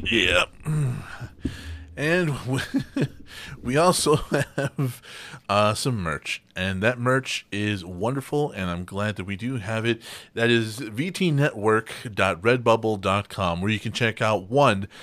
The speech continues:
Speaker 2: of seven designs with more coming soon.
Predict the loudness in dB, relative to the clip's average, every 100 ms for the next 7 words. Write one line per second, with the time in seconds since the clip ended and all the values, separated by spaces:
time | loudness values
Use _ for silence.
0 | -10 -6 -4 -2 0 2 4 4 2 0
1 | 4 4 4 4 2 4 2 2 2 2
2 | 0 0 0 2 2 0